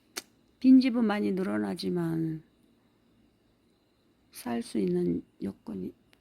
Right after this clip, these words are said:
되질 않아서, 누군가 와서 또 살면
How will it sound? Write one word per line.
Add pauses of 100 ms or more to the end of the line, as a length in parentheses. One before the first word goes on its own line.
되질
않아서,
누군가
와서
또
살면